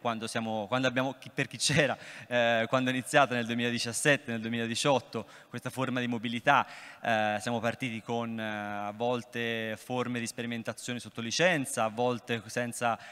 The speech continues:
eh, senza di fatto un, un piano regolamenta-, re-, re-, regolatorio, eh, chiaro, invece poi piano piano stiamo evolvendo, adesso stiamo andando verso, eh, le città in primis dicono andiamo verso un sistema a tre operatori, a due operatori, a quattro operatori, ma comunque restringiamo,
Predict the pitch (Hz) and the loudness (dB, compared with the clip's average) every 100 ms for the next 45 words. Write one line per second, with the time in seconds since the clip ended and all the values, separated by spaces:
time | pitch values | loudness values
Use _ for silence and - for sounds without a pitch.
0 | - - 117 113 131 123 123 127 127 131 | -12 -2 -2 0 -2 -2 -2 2 2 2
1 | 127 127 123 120 123 123 135 131 120 120 | -2 0 0 0 -2 -4 0 0 0 0
2 | 120 117 117 104 110 120 113 123 127 131 | 0 -2 -4 -6 -8 -8 -6 -6 -4 -4
3 | 120 123 123 117 135 127 120 117 - - | -2 -2 2 2 2 2 2 -2 -6 -18
4 | - 120 123 - 165 123 220 277 143 131 | -4 2 2 4 6 6 6 2 0 0
5 | 262 - 123 113 190 240 117 107 139 - | -4 0 0 2 -2 0 -2 -2 -4 -4
6 | 110 117 208 143 107 117 110 123 - 139 | -4 -4 -6 -4 -4 -4 -6 -6 -4 -2
7 | 160 147 127 143 135 131 - 160 165 - | 0 0 0 0 0 0 0 -2 -4 -10
8 | - - 127 120 123 139 160 131 139 131 | -20 -4 0 2 0 0 0 0 -2 -2
9 | 147 165 120 117 123 127 - - 135 131 | -2 -4 -8 -4 -2 -2 -6 -8 -4 0
10 | 160 147 123 139 120 123 117 127 - 160 | 4 4 4 2 0 -4 -6 -6 0 0
11 | 117 - - 117 143 175 226 127 104 104 | 0 -4 -6 -6 -4 -4 -4 -4 -6 -10
12 | 107 120 185 165 110 98 117 - 131 147 | -6 -4 -2 -2 -2 -2 -4 -4 -4 -2
13 | 175 127 - 151 139 120 117 - 180 190 | 0 0 -2 -4 -4 -4 -4 -4 -2 2
14 | 170 117 | 2 0